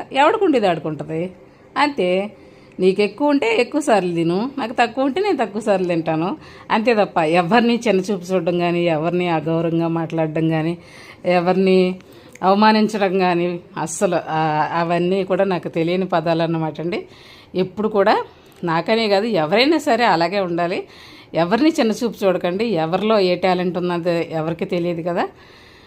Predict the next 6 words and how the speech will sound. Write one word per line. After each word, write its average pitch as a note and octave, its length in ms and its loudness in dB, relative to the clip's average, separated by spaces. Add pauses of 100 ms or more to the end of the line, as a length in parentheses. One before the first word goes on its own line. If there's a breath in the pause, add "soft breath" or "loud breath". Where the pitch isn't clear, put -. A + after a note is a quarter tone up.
(320 loud breath)
మనం B3 240 4
ఎవరినండి, B3+ 580 4
ఎవరమండి G3+ 580 2
ఎవరినైనా G3+ 680 2
చిన్నచూపు F#3+ 580 -4
చూడడానికి, F3 800 -2